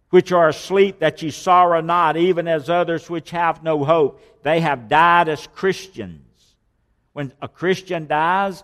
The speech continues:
you don't sorrow like that person has, that you have no hope, and that person had no hope.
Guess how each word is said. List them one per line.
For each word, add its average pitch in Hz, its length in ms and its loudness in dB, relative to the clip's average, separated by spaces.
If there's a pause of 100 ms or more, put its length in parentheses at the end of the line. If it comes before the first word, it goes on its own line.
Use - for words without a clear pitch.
(760)
you 127 140 -8
don't 175 220 0
sorrow 196 640 2
like 147 380 -2
that 147 220 -4
person 160 400 -4
has, 147 340 -6 (360)
that 135 180 -6
you 156 160 -6
have 151 260 -2
no 147 200 0
hope, 190 500 0
and 135 80 -18
that 123 180 -14
person 202 380 -6
had 131 220 -6
no 123 240 -4
hope. 135 460 -6